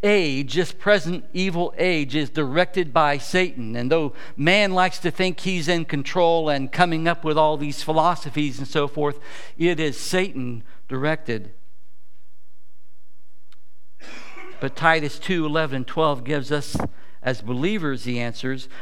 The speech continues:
"For the grace of God that brings salvation has appeared to all men, t-, training us to renounce ungodliness and worldly passions, and to live self-controlled, upright, and godly lives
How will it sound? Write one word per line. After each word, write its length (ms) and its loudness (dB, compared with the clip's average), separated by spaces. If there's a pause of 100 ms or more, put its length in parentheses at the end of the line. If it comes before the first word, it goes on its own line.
"For 120 0
the 100 0
grace 520 4
of 160 0
God 320 6
that 160 0
brings 260 2
salvation 680 2
has 240 0
appeared 600 -2 (540)
to 120 -2
all 300 4
men, 380 0
t-, 320 -4
training 640 4
us 460 -2 (320)
to 180 2
renounce 720 2
ungodliness 1000 2
and 240 2
worldly 680 2 (180)
passions, 720 0 (280)
and 220 2
to 100 -2
live 340 0
self-controlled, 1000 0 (120)
upright, 640 2 (300)
and 260 0
godly 380 2
lives 720 0